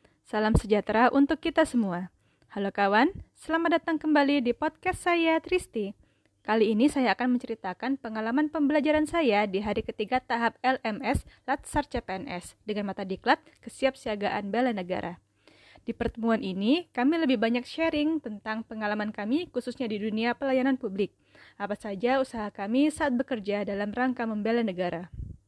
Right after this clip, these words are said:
Mayoritas kelompok saya adalah dosen di berbagai universitas Islam negeri, dan ada pula yang ber-,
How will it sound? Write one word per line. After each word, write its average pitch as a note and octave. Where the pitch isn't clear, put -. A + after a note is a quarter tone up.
Mayoritas A#3
kelompok A#3+
saya G#3+
adalah G3+
dosen G#3+
di B3
berbagai G3
universitas A3+
Islam G#3
negeri, G3+
dan A3
ada G#3
pula G3+
yang C#4
ber-, G3